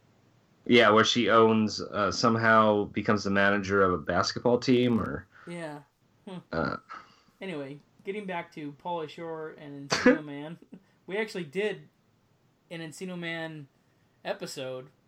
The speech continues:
Speaker 2: Um, you can go back and dig it up. It's, it's in the vault, so to speak. It's
Speaker 1: Oh,
Speaker 2: in the
Speaker 1: dig it up
Speaker 2: archives.
Speaker 1: like the Cro-, or, uh, Link.
Speaker 2: Yeah, it's, like, a few seasons ago, and we're, we're talking specifically about Encino Man, but,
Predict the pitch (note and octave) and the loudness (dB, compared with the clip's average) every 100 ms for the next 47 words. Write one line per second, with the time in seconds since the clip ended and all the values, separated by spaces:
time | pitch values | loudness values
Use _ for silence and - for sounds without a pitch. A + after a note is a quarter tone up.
0 | _ _ _ _ _ _ _ _ F3 C3 | _ _ _ _ _ _ _ _ -12 -10
1 | C3 B2+ A#2+ B2 - _ _ _ _ _ | -8 -10 -12 -14 -18 _ _ _ _ _
2 | _ _ _ _ _ _ _ _ _ _ | _ _ _ _ _ _ _ _ _ _
3 | _ _ _ - E3+ E3 E3 D#3 E3+ D#3+ | _ _ _ -16 -16 -12 -10 -6 -4 -6
4 | D3+ C#3+ D#3 D#3+ C#3 C#3 - - - E3+ | -8 -12 -8 -8 -8 -12 -18 -18 -16 -14
5 | D3+ C#3+ D3 C#3 - _ _ _ E3 C#3+ | -10 -6 -6 -8 -14 _ _ _ -14 -14
6 | - C#3+ C#3+ D3 B2+ B2 C3 C3+ B2+ B2+ | -10 4 8 8 8 8 8 8 6 4
7 | A#2 - B2+ A2+ G#2+ - B2+ A#2 G#2+ G2 | 2 4 4 4 2 0 2 2 4 4
8 | F#2 F2 - - _ - _ _ _ _ | 4 -2 -12 -20 _ -18 _ _ _ _
9 | - B2 A2 G2+ - - - _ _ _ | 0 2 2 -2 -12 -16 -20 _ _ _
10 | _ _ - F3 D#3 C#3 F3+ F3 F#3 G#3 | _ _ -12 -6 -6 -6 -12 -16 -14 -16
11 | F#3+ G#3 E3+ D3+ C#3+ C#3 C3+ C#3 C#3 C#3 | -14 -16 -16 -16 -12 -12 -12 -16 -18 -18
12 | C#3 D#3 D3 C#3 D3+ C#3 D3 C#3+ C#3 C#3 | -16 -16 -16 -20 -20 -20 -20 -18 -18 -16
13 | B2+ B2+ B2+ C#3+ C3+ B2+ B2+ B2+ B2+ B2+ | -18 -18 -20 -20 -18 -20 -20 -20 -20 -20